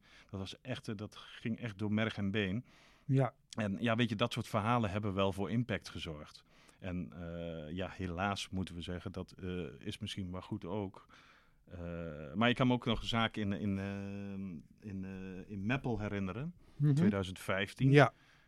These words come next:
Speaker 1: En toen werden, eh, eigenlijk voor het eerst werden toen een, eh, installateur en een beheerder, eh,
Speaker 2: Ja, die hoorden
Speaker 1: echt
Speaker 2: we ook in de intro, hè?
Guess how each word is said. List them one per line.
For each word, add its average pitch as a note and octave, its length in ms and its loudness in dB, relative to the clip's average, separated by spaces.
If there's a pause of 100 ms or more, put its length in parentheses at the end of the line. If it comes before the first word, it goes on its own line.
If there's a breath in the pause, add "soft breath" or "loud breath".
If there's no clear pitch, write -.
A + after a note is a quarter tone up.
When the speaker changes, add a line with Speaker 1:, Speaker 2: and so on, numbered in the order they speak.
(160)
Speaker 1:
En F#2 120 -10
toen A2+ 200 -2
werden, F#2+ 380 4
eh, F#2 140 -4 (100)
eigenlijk C#3+ 320 0
voor A#2+ 100 2
het - 100 -14
eerst C3+ 300 6
werden A2 240 4
toen A#2 200 4
een, G2+ 200 4
eh, G2 200 0
installateur A#2+ 520 2
en G#2 80 2
een F#2+ 140 2
beheerder, G2 580 2
eh, F#2 440 -2 (380 soft breath)
Speaker 2:
Ja, C#3+ 160 8
die C3+ 80 10
hoorden D#3 200 12
Speaker 1:
echt D#3+ 100 12
Speaker 2:
we D3 40 12
ook C3+ 120 10
in B2+ 80 10
de B2 120 8
intro, A#2+ 460 6
hè? E3 100 8